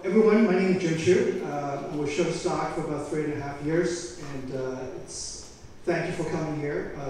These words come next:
during Inter-, Internet Week. It's great to have you all here. Uh, so what I'm gonna do is just give you a little flavor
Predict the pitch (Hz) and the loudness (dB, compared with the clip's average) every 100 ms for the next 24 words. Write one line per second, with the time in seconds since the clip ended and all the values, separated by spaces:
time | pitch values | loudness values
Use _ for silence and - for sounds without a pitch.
0 | - 151 156 151 - - - 175 147 139 | -6 -6 -6 -8 -10 -14 -12 -8 -8 -6
1 | 143 143 175 196 - - - 151 147 - | -6 -4 -4 -4 -10 -12 -6 -2 0 0
2 | 131 135 135 - 123 - - - - - | -4 -4 -2 -2 -4 -6 -8 -12 -16 -18
3 | - - 302 - - 180 185 - 226 208 | -16 -10 -8 -6 4 6 8 6 6 6
4 | 196 185 - - - - - - - 147 | 10 12 12 10 8 8 8 6 4 2
5 | - 151 156 151 139 135 | 0 0 2 2 -2 -4